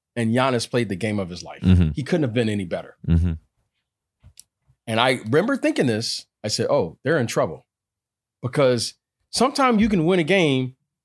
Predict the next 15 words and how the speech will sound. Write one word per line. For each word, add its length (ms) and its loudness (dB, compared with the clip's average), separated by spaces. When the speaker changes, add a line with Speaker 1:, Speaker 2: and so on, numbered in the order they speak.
Speaker 1:
but 200 -2
you 80 2
can 220 2
lose 280 2
the 80 0
game. 340 -6
Because 220 0
there's 160 2
no 160 4
way 200 2
Giannis 320 2
is 120 -2
gonna 180 0
have 220 2
fo-, 160 -10